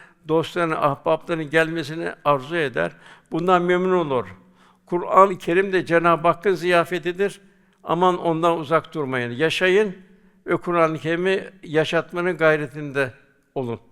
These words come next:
buyuruluyor. Yine Kur'an-ı Kerim, ölüm gerçeğini güzelleştiren bir beyan mucizesi.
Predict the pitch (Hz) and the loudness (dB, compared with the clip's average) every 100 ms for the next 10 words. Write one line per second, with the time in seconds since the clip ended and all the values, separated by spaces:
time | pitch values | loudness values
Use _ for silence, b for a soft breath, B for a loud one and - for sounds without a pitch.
0 | _ _ _ 135 110 107 110 - _ _ | _ _ _ -10 -10 -12 -16 -18 _ _
1 | _ _ _ _ - 190 196 180 190 185 | _ _ _ _ 0 2 4 0 -6 -4
2 | 180 180 175 - 143 135 127 _ _ 180 | -2 0 -2 -4 -6 -8 -14 _ _ 2
3 | 165 196 170 123 - - - _ _ _ | 6 4 4 -6 -14 -20 -20 _ _ _
4 | _ 170 170 170 170 160 156 131 143 165 | _ 6 6 4 -4 -2 -4 -4 0 0
5 | 156 170 - 185 180 160 156 147 165 165 | 0 -4 -2 -2 0 -2 -2 2 4 4
6 | 151 120 107 101 95 85 | 0 -6 -8 -10 -12 -18